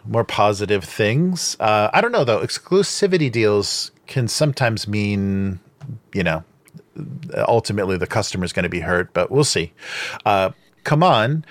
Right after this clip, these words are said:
has inked a exclusive deal with GameFound. So they're going to do all the crowdfunding and pl-, uh, pledge manager work for Come On from now on. And, uh,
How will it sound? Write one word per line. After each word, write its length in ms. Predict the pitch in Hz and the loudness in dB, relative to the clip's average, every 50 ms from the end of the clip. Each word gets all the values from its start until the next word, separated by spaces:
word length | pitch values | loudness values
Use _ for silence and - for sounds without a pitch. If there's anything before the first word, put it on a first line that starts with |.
| - - - - | -18 -20 -20 -8
has 240 | - - 123 120 - | -2 0 0 0 0
inked 340 | - 131 120 120 123 - - - - | 0 0 0 0 0 -2 -4 -2 0
a 180 | 110 107 107 110 | 2 2 2 2
exclusive 580 | - 113 - - - - 147 147 - 165 147 | 0 -2 -4 -2 0 0 2 2 2 0 0
deal 220 | 123 113 117 117 120 | 2 2 2 2 4
with 180 | 131 131 - | 2 0 0
GameFound. 800 | - 131 139 170 170 143 - - 90 - - - - 143 - - _ - - - - - - _ | 0 0 2 2 2 0 0 0 -2 -2 -2 -8 -16 -18 -18 -18 _ -20 -20 -20 -20 -20 -16 _
So 320 | - - - 120 101 98 92 | -4 0 2 4 4 4 4
they're 160 | 101 107 110 | 4 2 2
going 160 | 110 117 113 | 2 2 0
to 80 | 110 104 | 0 0
do 460 | 98 110 107 104 104 101 101 101 - | 2 2 4 4 4 4 2 2 0
all 140 | - 101 107 | 0 2 2
the 100 | 110 107 | 2 0
crowdfunding 560 | - - 135 143 139 - 147 147 143 131 127 | 2 2 2 2 2 2 2 0 2 0 0
and 100 | 117 - | -2 -4
pl-, 220 | - - - 123 - | -4 -2 0 0 2
uh, 220 | - 107 101 98 | 2 2 2 2
pledge 280 | 92 - 135 135 123 - | 2 2 0 0 0 0
manager 540 | 120 110 110 110 101 - 113 107 104 101 90 - _ _ _ _ | 0 0 0 0 0 0 2 2 2 0 -2 -8 _ _ _ _
work 360 | - 101 104 104 104 - - - | 0 2 2 2 2 -2 -6 -6
for 220 | - 120 110 101 | 0 0 2 2
Come 240 | - - 117 107 107 | 0 -2 -2 2 2
On 220 | 104 101 101 98 | 4 4 2 0
from 440 | 90 - - - 101 98 98 101 101 | -2 -6 -6 -2 0 0 2 2 0
now 240 | 92 92 92 98 98 | 2 2 2 2 0
on. 440 | 101 131 202 - - - - - - - - - - - - _ - | 0 -2 -2 -4 -4 -6 -6 -8 -12 -14 -18 -18 -18 -18 -12 _ -2
And, 340 | 113 104 107 104 101 95 - | 0 2 2 2 0 0 2
uh, 360 | 110 101 101 98 95 92 92 | 2 4 4 4 2 2 -2